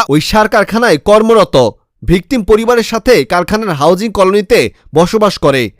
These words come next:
একই কলোনিতে রিমন হোসেনও চাকরি সুবাদে বসবাস করে। এক পর্যায়ে তাদের মধ্যে প্রেমের সম্পর্ক হলে রিমন ভিকটিমকে বিয়ের প্রলোভন দেখিয়ে একাধিকবার ধর্ষণ করে। গত রবিবার বেলা এগারোটার দিকে ভিকটিমকে রিমনের বাসায়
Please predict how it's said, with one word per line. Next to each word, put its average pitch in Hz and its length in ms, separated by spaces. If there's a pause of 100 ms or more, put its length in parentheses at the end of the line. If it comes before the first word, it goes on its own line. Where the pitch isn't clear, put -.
(120)
একই 170 260
কলোনিতে 247 540 (140)
রিমন 220 300
হোসেনও 214 440 (240)
চাকরি 202 360
সুবাদে 214 460
বসবাস 180 440
করে। 139 240 (300)
এক - 240
পর্যায়ে 214 440
তাদের 190 200
মধ্যে 202 340 (340)
প্রেমের 233 400
সম্পর্ক 202 400
হলে 208 300 (360)
রিমন 214 320
ভিকটিমকে 185 520 (140)
বিয়ের 196 360
প্রলোভন 208 520
দেখিয়ে 202 360 (200)
একাধিকবার 196 680
ধর্ষণ 165 420
করে। 131 220 (200)
গত 160 240
রবিবার 220 480
বেলা 170 300
এগারোটার 196 520
দিকে 196 280
ভিকটিমকে 185 640 (260)
রিমনের 202 380
বাসায় 175 380